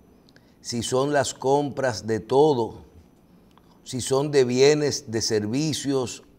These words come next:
o de obras. No es lo mismo.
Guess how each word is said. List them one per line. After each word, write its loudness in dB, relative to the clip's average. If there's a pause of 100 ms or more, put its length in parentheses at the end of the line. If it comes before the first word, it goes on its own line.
(140)
o 0
de 4
obras. 4 (3500)
No -2
es 2
lo 2
mismo. -4